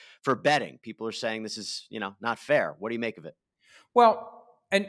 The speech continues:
Speaker 2: we could throw in other examples as well. How about DeAndre Hopkins, Cardinals receiver who was previously a teammate of Watson's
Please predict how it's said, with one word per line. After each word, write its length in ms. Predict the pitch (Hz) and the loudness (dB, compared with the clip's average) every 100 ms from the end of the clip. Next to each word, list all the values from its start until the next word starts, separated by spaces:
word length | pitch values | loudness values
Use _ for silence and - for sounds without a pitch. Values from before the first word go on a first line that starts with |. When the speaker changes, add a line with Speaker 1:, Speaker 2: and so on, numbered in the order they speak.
| - | -2
Speaker 2:
we 140 | 202 | 0
could 100 | 226 | 2
throw 220 | 226 220 | 4 6
in 40 | 208 | 6
other 200 | 240 226 | 4 2
examples 420 | 151 170 160 135 | 2 0 0 -6
as 100 | 139 | -2
well. 160 | 226 | 4
How 100 | 156 | 4
about 180 | 185 180 | 6 4
DeAndre 340 | 165 170 151 143 | 2 0 0 2
Hopkins, 480 | 185 233 - 226 | 4 2 0 -10
Cardinals 420 | - 202 208 196 147 | 4 6 6 4 -4
receiver 400 | 147 156 139 156 | -4 -2 -2 0
who 160 | 175 | -2
was 160 | 151 143 | -2 -4
previously 460 | - 180 165 - | -4 -6 -4 -4
a 40 | 131 | -6
teammate 520 | - 233 226 160 147 | -4 -4 0 -2 -2
of 140 | 147 123 | -8 2
Watson's 640 | 147 147 - 143 135 - | 4 4 2 -6 -8 -10